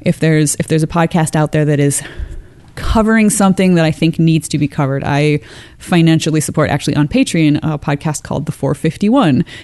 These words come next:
which is a podcast for the resistance. It's three people in the United States who started podcasting after President Trump was elected,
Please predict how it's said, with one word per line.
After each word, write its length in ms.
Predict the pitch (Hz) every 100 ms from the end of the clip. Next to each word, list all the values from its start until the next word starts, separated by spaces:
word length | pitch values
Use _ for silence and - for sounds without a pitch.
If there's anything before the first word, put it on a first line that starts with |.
| -
which 120 | 180
is 140 | 131 -
a 80 |
podcast 560 | - - 147 - 151 -
for 180 | - 165
the 120 | 165
resistance. 640 | 170 208 226 - 95 -
It's 180 | 175 -
three 180 | - 151
people 340 | - 160 147
in 60 | 147
the 80 | 147
United 360 | 139 139 -
States 340 | - 220 196 -
who 80 | 170
started 320 | - 147 135
podcasting 720 | 160 160 135 139 - 139 -
after 400 | 131 135 - 82
President 400 | - 156 170 -
Trump 220 | 294 311
was 140 | 151 147
elected, 440 | 139 127 - -